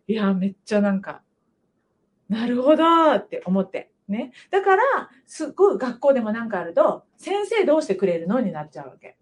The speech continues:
ね。で、先生に文句言っていく。ね。それってまるで客じゃん。ね。それ客メンタリティじゃん。ね。で、あの、学校でも、あ、政治家でも、政治もなんかあると、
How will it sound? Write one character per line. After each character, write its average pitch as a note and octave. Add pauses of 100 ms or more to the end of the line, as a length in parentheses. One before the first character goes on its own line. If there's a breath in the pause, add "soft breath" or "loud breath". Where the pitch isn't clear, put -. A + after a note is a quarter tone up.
(400)
ね。 C4 (380)
で、 F4
先 F#4+
生 A#4
に E4
文 A#3+
句 G3+
言 F3
っ -
て E3
い D#3
く。 -
ね。 E4
そ F#4
れ A4+
っ A4+
て D#4
ま C4
る F4+
で F4+
客 C4+
じ A#4
ゃ -
ん。 - (400)
ね。 C4+
そ -
れ G#3
客 C#4
メ A4+
ン A#4
タ A4+
リ D#4+
テ F#3+
ィ D#3+
じ D3+
ゃ C3
ん。 - (360)
ね。 C#4 (320 soft breath)
で、 E4+ (160)
あ A3+
の、 G#3+
学 A#3
校 D4+
で C4+
も、 D4
あ、 F#3
政 C4
治 C4+
家 B3+
で A#3
も、 B3+
政 D4+
治 C4
も A#3
な B3
ん C4
か G#3+
あ E3+
る F3
と、 G3